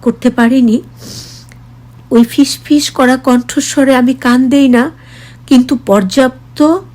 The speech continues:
হতে পারিনি। ওই ফিসফিস করা কণ্ঠস্বরে আমি কান দেই না। আমার বাবা তার কন-, গল্প ওই কণ্ঠস্বরের চেয়েও জোরালো। আমার কাছে তিনি নেই, কিন্তু তার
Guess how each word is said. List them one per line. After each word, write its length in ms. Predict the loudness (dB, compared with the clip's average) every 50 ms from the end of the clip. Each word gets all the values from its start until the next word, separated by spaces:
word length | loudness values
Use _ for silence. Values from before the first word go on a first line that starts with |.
| -20 -4 -2
হতে 220 | -2 0 0 0
পারিনি। 500 | 0 0 -2 0 -2 -4 -4 -6 -8 -10 -6 -2
ওই 140 | -2 -2 -2
ফিসফিস 560 | -2 -6 -8 -8 -8 -10 -4 -4 -4 -4 -2
করা 220 | -4 -2 -2 -2
কণ্ঠস্বরে 800 | -2 -4 -6 -8 -8 -8 -10 -10 -10 -4 -2 0 2 2 2 0 -2 -8 -20 -20 -20 -20 -20 -16 -6
আমি 240 | -4 0 0 0
কান 420 | -2 -2 -2 -2 0 0 0 0 2
দেই 140 | 2 2 2
না। 220 | 2 0 -4 -4 -6
আমার 320 | -12 -8 -4 -4 -2 -2
বাবা 320 | -2 -2 -4 -2 -4 -4 -4
তার 260 | -4 -6 -6 -6 -6
কন-, 480 | -8 -6 -4 -4 -4 -4 -6 -8 -4
গল্প 420 | -2 0 0 0 -2 -2 -4 -4 -4 -2
ওই 120 | -6 -6
কণ্ঠস্বরের 720 | -4 -2 -4 -4 -4 -6 -8 -8 -4 -2 -2 -2 -2 -4
চেয়েও 200 | -2 -2 -2 -2
জোরালো। 520 | 0 0 0 0 0 -2 -4 -6 -8 -12 -14 -20 -20 -20 -20 -20 -20 -14 -10 -10 -10 -10 -12 -16 -18 -20 -8 -4
আমার 280 | 0 0 2 2 0 0
কাছে 340 | -2 -4 -4 -2 -4 -4
তিনি 340 | -4 -2 -2 0 2 2 2
নেই, 300 | 2 2 2 0 0 -2 -6 -14 -20 -20 -20 -20 -14 -2
কিন্তু 380 | -2 0 0 0 0 -2 -2 -2 -2 -4
তার 280 | -2 0 0 0 -2